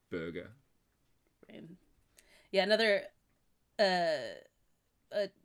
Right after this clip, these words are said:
Speaker 2: a favorite seems like the wrong word. I hate to use that, but
Speaker 1: Yeah, yeah,
Speaker 2: one
Speaker 1: yeah,
Speaker 2: you
Speaker 1: yeah,
Speaker 2: may
Speaker 1: yeah,
Speaker 2: have
Speaker 1: yeah,
Speaker 2: heard
Speaker 1: yeah,
Speaker 2: ha-
Speaker 1: yeah.
Speaker 2: heard of before, kind of a famous one that,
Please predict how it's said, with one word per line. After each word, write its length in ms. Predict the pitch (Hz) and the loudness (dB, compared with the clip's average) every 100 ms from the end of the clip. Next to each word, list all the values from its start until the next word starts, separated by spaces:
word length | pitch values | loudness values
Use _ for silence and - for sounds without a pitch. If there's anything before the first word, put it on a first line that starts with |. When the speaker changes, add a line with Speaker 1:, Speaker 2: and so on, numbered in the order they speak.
| - | -12
Speaker 2:
a 80 | 202 | -12
favorite 480 | - 202 190 180 | -2 0 0 -4
seems 180 | - 165 | -6 -8
like 140 | 160 160 | -8 -8
the 80 | |
wrong 260 | 156 151 143 | -4 -4 -4
word. 220 | 143 135 | -4 -4
I 20 | |
hate 220 | 160 190 - | -2 -4 -4
to 80 | |
use 240 | 175 156 147 | -6 -6 -4
that, 240 | 147 131 | -4 -4
but 120 | - 165 | 2 6
Speaker 1:
Yeah, 240 | 170 147 | 6 6
yeah, 160 | 117 123 | 6 6
Speaker 2:
one 160 | 262 | 4
Speaker 1:
yeah, 100 | - | 4
Speaker 2:
you 140 | - 240 | 2 6
Speaker 1:
yeah, 60 | |
Speaker 2:
may 120 | 220 214 | 8 8
Speaker 1:
yeah, 60 | |
Speaker 2:
have 160 | 220 185 | 6 4
Speaker 1:
yeah, 40 | 214 | 4
Speaker 2:
heard 200 | 190 196 | 2 4
Speaker 1:
yeah, 140 | 175 | 2
Speaker 2:
ha- 60 | 151 | 0
Speaker 1:
yeah. 60 | - | -4
Speaker 2:
heard 200 | 180 180 | 0 0
of 220 | 175 156 | 0 -4
before, 540 | - 147 175 165 160 151 | -10 -8 -2 0 0 -2
kind 160 | 165 160 | -2 -4
of 80 | |
a 60 | 156 | -6
famous 440 | - 165 147 156 | -6 -6 -6 -8
one 240 | 151 143 143 | -6 -6 -4
that, 280 | 143 - | -6 -8